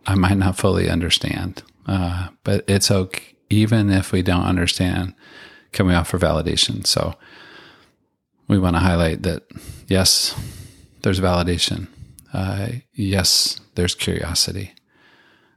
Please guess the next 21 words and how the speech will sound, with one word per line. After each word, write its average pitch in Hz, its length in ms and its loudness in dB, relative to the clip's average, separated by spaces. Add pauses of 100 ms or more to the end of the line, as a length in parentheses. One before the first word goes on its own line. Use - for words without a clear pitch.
That 90 160 0
those 92 240 2
are 87 200 -4 (300)
so - 720 2
important 92 600 -2
in 95 140 0
the 90 100 0
way 87 180 0
that 85 120 -2
we 95 120 0
navigate 92 560 -2
emotional 90 540 0
connection, 95 580 0
emotional 90 480 0
intimacy. 98 580 -2 (840)
Uh, 92 300 0
and, 95 300 2 (200)
and 98 140 2
we, 101 180 0
and 98 500 0
really, 95 480 0